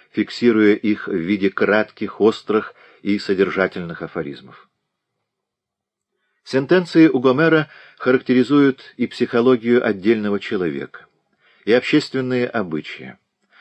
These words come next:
отражают и военные наблюдения, и моральные раздумья, и вопросы о человеческой жизни, её происхождении и назначении, об отношении между богами и людьми, и о самих богах, и вообще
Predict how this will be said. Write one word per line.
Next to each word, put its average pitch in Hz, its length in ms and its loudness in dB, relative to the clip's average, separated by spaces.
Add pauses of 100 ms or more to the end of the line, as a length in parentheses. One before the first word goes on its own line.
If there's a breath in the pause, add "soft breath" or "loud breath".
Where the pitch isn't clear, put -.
(140 soft breath)
отражают 127 640 2
и 127 100 4
военные 131 460 2
наблюдения, 90 760 -4 (440 soft breath)
и 101 80 -2
моральные 117 420 0
раздумья, 85 680 -6 (720)
и 101 100 -2
вопросы 123 400 2
о 120 60 6
человеческой 113 680 -2
жизни, 87 440 -6 (480)
её 95 200 0
происхождении 98 840 0
и 98 120 -6
назначении, 85 800 -4 (440 soft breath)
об 185 160 0
отношении 113 520 0
между 107 300 -2
богами 98 380 0
и 90 60 -2
людьми, 82 460 -6 (440)
и 92 80 2
о 98 80 4
самих 110 360 -6
богах, 92 580 0 (480)
и 90 100 -6
вообще 104 540 -2